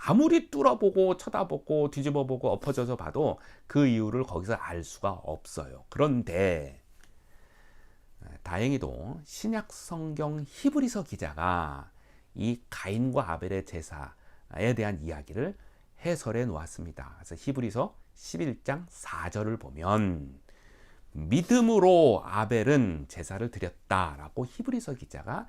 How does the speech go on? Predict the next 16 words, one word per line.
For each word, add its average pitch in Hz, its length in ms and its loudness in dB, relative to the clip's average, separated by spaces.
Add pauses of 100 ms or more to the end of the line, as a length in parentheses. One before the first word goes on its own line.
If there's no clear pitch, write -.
(420)
옛날에 87 520 -4
창세기 151 460 -10
사건을 - 460 -10
해설해 110 360 -6
줬어요. - 360 -12 (360)
그러니까 101 280 2
뭐예요? 90 400 0 (680)
아벨은 160 680 10
믿음으로 135 600 6
제사를 107 420 -2
드렸고 95 680 8
가인은 131 440 2
그렇지 - 540 -6 (100)
아니하다라고 98 1120 -2
보는 123 320 2
것이, 104 840 0